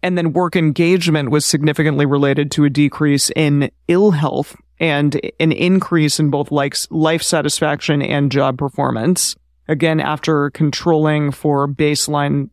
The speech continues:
levels of performance. So you kinda see where that's at. And if you're just engaged in your work, then yeah, your life is better, you're happier, things like that.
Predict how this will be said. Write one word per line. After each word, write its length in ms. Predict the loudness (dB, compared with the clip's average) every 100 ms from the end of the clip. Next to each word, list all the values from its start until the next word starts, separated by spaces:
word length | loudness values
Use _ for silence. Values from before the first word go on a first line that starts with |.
| -8
levels 580 | -4 -2 0 -2 -2 -2
of 180 | -4 -6
performance. 680 | -8 -6 -6 -6 -4 -4
So 440 | -4 -2 -2 -2 -4 _ _ _ _ _ -4
you 60 |
kinda 200 | -2 0
see 280 | 0 2 2
where 200 | 2 2
that's 340 | 0 -4 -4 -2
at. 220 | 0 0
And 220 | -2 -4 -4
if 160 | -2
you're 200 | 0 0
just 240 | -2 -4 -4
engaged 480 | -2 0 0 -2 -2
in 100 | 0
your 120 | 0
work, 260 | 0 -2
then 340 | -4 -4 -4 -6 _ _ _ _ _ _
yeah, 260 | -4 -2 -4 -2
your 120 | -2
life 300 | 0 -2 -2
is 140 | -4
better, 280 | -4 -2 -2
you're 200 | -2 -2
happier, 760 | 0 0 -2 -2 -2 -2 -4 -8 -6
things 300 | -4 -4 -4
like 140 | -4
that. 300 | -4 -2 -4